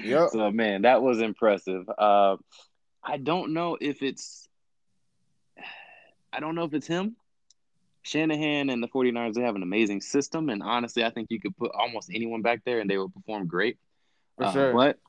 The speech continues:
Speaker 2: he's the one with the opportunity, so he's the one I'm gonna roll with for my number five player for the week.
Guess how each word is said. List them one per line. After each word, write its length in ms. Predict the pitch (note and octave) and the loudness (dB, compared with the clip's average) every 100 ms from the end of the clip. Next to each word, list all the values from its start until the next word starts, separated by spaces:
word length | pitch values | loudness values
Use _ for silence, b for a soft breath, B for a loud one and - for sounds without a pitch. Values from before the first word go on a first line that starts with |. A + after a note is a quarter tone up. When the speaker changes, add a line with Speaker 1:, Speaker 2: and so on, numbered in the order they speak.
| - | -20
Speaker 2:
he's 400 | G2+ G2+ C3 A#2+ | -10 4 6 6
the 100 | A#2+ | 4
one 160 | A#2+ | 2
with 140 | A#2 A2 | 0 0
the 60 | |
opportunity, 460 | A#2+ A2+ C#3 C#3 E3 | 0 0 -2 0 0
so 400 | - G2+ F#2 F2 - | 0 0 0 -2 -4
he's 220 | A#2+ A#2 | 0 0
the 80 | G#2+ | 0
one 160 | G#2 | -2
I'm 100 | G2+ | -2
gonna 160 | F#2+ G2 | -2 -2
roll 180 | F#2+ F#2 | 0 0
with 160 | F2+ - | -2 -4
for 100 | F#2+ | -6
my 100 | F#2 | -4
number 200 | F2+ F2 | -4 -6
five 320 | - F2 D#2+ - | 4 4 4 -2
player 280 | E2 - - | -10 -8 -8
for 60 | - | -4
the 80 | E2+ | -2
week. 160 | D#2 | -4